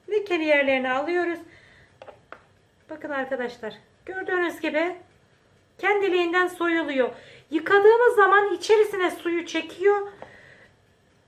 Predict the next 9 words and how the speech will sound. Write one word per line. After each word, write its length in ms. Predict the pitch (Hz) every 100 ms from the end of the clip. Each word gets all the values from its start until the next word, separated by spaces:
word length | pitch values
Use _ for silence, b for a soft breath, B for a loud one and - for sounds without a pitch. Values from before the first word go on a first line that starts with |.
| _
Sonradan 640 | - - 392 415 427 370 320
suyunu 480 | - 339 339 381
salıyor. 640 | 403 415 427 403 403 403 403
Dışındaki 880 | 359 - 403 403 403 403 381 392 -
bütün 580 | 262 - 427 415 302 302
mikropları 600 | 339 330 359 359 349 359
içine 440 | 330 - 349 381
çekiyor 440 | - 359 - 381 381
arkadaşlar. 680 | 381 381 370 - - 359